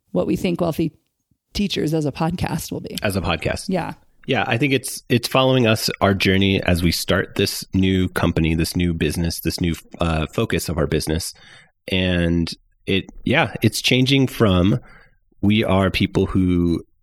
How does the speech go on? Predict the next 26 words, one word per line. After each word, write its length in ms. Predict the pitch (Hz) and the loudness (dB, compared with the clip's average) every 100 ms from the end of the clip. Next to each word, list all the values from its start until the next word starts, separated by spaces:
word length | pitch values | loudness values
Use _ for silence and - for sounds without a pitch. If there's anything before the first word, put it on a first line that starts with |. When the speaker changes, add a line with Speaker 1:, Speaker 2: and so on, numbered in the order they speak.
| _ - | _ -12
Speaker 2:
help 420 | - 95 95 - - - - - | -2 -2 -2 -6 -10 -20 -12 -2
other 260 | 95 113 107 | 0 0 0
online 360 | 95 95 90 | 2 2 2
businesses 800 | 87 82 87 - 87 82 82 - _ - | 0 0 -2 0 0 0 -4 -10 _ -10
teach 320 | - 120 - | -4 -4 -2
better 440 | - 80 76 98 131 - | -2 0 0 -2 -2 -2
and 120 | 92 | 0
create 320 | - 87 - | 0 0 -2
courses 420 | - 87 - 87 | -2 0 0 -4
from 180 | - 85 | 0 2
their 140 | 85 | 2
content, 560 | 80 85 80 85 85 98 - | 0 0 0 0 -2 -6 -4
from 220 | - 98 | -2 0
their 120 | 95 | 0
expertise. 640 | 90 - 90 - 82 80 - - - | -2 -2 -2 0 -2 -2 -8 -16 -4
They 80 | 98 | -2
probably 380 | - 101 104 101 | 0 0 2 0
have 140 | 95 | 0
services. 440 | - 82 78 85 - | 0 0 0 0 0
That's 200 | - - | -2 0
what 120 | - | 0
we 80 | 101 | 2
used 200 | 98 - | 2 0
to 60 | |
focus 380 | - 80 - - | 0 0 0 0
on. 220 | 76 87 | 0 -2